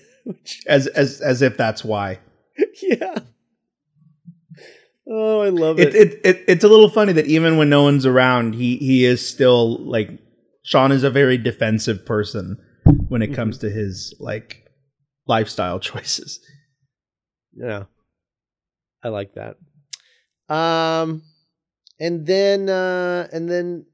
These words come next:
Speaker 1: yeah, then we're on the bus, and we get, uh, we sort of get, like, the,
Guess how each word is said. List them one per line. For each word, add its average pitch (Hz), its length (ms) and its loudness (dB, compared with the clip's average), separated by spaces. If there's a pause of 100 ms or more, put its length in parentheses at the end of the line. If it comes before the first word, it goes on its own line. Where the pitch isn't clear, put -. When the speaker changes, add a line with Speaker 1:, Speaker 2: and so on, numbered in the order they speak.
(120)
Speaker 1:
yeah, 170 340 -4
then 170 160 -2
we're 170 140 -2
on 175 120 -4
the 165 80 -4
bus, 147 500 -6 (400)
and 143 120 -10
we 147 100 -4
get, 143 320 -6
uh, 131 480 -4
we 135 220 -8
sort 143 240 -6
of 123 100 -10
get, 127 180 -4
like, 127 200 -10
the, 117 360 -4